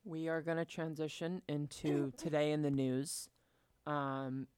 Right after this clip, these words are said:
Speaker 1: but I'll start off
Speaker 2: Okay.
Speaker 1: with a cool thing that I found or saw,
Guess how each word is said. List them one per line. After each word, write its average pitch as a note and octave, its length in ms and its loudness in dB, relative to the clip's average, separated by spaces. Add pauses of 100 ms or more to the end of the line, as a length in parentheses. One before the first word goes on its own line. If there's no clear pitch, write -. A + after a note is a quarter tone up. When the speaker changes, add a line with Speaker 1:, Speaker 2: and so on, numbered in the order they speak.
(200)
Speaker 1:
but D3+ 320 2
I'll D3+ 160 8
start D3 360 6
off C3+ 280 4 (420)
Speaker 2:
Okay. D4 180 -10
Speaker 1:
with D3 240 -2
a C#3 220 -2
cool D3+ 220 -2
thing C#3 240 0
that C3 100 2
I C3 140 2
found C3+ 440 -8 (520)
or D3 160 4
saw, B2+ 400 -2